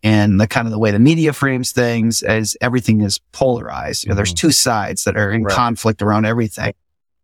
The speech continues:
Speaker 1: But his point is, if you look closely, and particularly if you look at people who are uneasy with religion, you start to realize it's, it's more of a triangulated conflict than it is, uh, just a bipolar. There's three sides, not, not two sides.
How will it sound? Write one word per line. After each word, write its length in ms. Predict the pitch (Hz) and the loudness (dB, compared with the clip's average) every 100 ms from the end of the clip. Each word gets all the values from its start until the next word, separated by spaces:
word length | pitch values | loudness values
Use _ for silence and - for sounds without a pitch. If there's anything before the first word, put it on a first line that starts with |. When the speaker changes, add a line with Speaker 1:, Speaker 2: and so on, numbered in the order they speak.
| - | -2
Speaker 1:
But 80 | 139 | 2
his 220 | 202 - | 2 0
point 320 | - 214 220 | -2 0 0
is, 100 | 156 | 0
if 140 | 143 147 | 0 2
you 160 | 135 | 2
look 400 | 127 175 220 175 - | 4 2 0 -6 -4
closely, 500 | 170 165 185 143 120 | -2 -2 0 0 0
and 100 | 113 | 0
particularly 640 | 117 - 262 - 135 208 | -4 -4 -2 -2 0 2
if 80 | 160 | 4
you 140 | 139 | 4
look 200 | 135 160 | 2 0
at 120 | 123 | -2
people 300 | - 151 151 139 | -4 -2 0 2
who 80 | |
are 140 | 120 - | 2 0
uneasy 480 | 123 113 120 139 117 | -2 -2 -4 0 2
with 240 | 107 104 | 2 0
religion, 720 | 101 101 104 165 - - - - _ _ - | -4 -2 0 0 0 -4 -6 -12 _ _ 0
you 140 | 135 | 2
start 380 | - - 165 220 | 2 -2 -4 -2
to 100 | 151 | 0
realize 480 | 139 160 131 110 117 | 2 2 0 -2 -2
it's, 180 | 107 - | -2 -2
it's 220 | 120 110 - - | -2 -2 -4 0
more 180 | 113 123 | 2 2
of 60 | 110 | 0
a 80 | |
triangulated 960 | - - 110 107 123 180 104 98 90 90 | -4 -2 0 0 0 2 2 2 0 -4
conflict 640 | - 104 104 - 107 98 - | -4 -4 -4 -4 -2 -2 -2
than 140 | 101 | -2
it 160 | 98 101 | -2 0
is, 360 | 98 90 - - | 0 0 -2 -2
uh, 180 | 90 92 | -2 -2
just 240 | 104 101 | -2 -2
a 40 | 95 | -2
bipolar. 540 | 101 117 104 92 95 | 0 -2 -4 -4 -2
There's 200 | 101 110 | -2 -2
three 220 | - 170 180 | 0 0 2
sides, 460 | - 82 87 - | -2 -4 -4 -2
not, 300 | 110 104 - - | 0 0 -2 0
not 240 | 107 76 | 0 0
two 220 | - 127 123 | 0 0 2
sides. 460 | 95 95 90 - | 0 -4 -6 -10